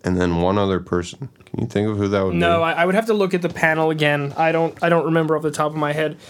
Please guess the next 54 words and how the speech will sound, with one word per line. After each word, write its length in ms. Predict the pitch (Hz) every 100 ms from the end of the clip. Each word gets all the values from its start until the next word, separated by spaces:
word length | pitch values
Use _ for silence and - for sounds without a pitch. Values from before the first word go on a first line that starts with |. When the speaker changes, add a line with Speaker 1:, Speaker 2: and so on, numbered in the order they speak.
| - -
Speaker 2:
But 140 | 202
Speaker 1:
Yeah, 80 | 202
I 40 |
Speaker 2:
clearly 300 | 202 269 247 220
Speaker 1:
was 180 | 185
staring 460 | - - 98 120 110
at 120 | 82
it 140 | - -
for 140 | 90
a 40 | 82
while. 320 | 85 117 -
I 20 |
was 140 | - -
like, 100 | - -
"Who 180 | 110 131
is 240 | 131 139
that?" 180 | - - - -
Speaker 2:
no 140 | 180 208
one 120 | 202
of 120 | 175
consequence 720 | 175 165 165 151 151 143 139
if 100 | 143
you 80 | 156
can't 320 | 147 165 147
immediately 480 | 165 156 151 143 147
identify 600 | 139 139 143 135 127 120
them. 300 | 117 110 120
Speaker 1:
Uh, 40 | 92
Speaker 2:
Like 140 | 92 92
Speaker 1:
that, 200 | 92 95
that 200 | - -
may 140 | 139
not 180 | 147 147
be 80 | 147
Speaker 2:
<laughs> 80 | 139
Speaker 1:
the 20 |
case, 360 | - 143 101 92
but, 280 | 101 101
uh, 320 | 85 98 92 90
yeah. 280 | 98 87 80 - - - 107
So 180 | 113 156
it's 120 | 143
an 80 | 160
interesting 540 | 170 180 175 180 147
roster, 580 | 101 107 123 - 78 - _
you 80 | -
know, 160 | 90 90
when 100 | 90
you, 100 | 90 -
when 200 | - 92
you 100 | 90
think 160 | 87 90
about, 340 | 90 85 85 -
uh, 360 | 85 80 80